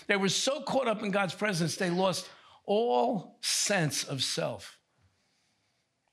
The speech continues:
It's like they only existed in God, and then they sinned.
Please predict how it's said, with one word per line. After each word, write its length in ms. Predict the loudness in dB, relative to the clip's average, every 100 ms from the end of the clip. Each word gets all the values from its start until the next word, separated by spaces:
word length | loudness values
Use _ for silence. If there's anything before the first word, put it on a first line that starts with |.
| -4
It's 180 | -2 0
like 180 | -2 2
they 160 | 0 2
only 460 | 2 2 0 2
existed 920 | 2 2 2 0 0 -2 -4 -6 -10 -18 _ _ _ _ _ -4
in 160 | -2 0
God, 420 | 0 0 -4 -2
and 100 | -2
then 120 | 0
they 140 | 0
sinned. 400 | -2 -4 -6 -8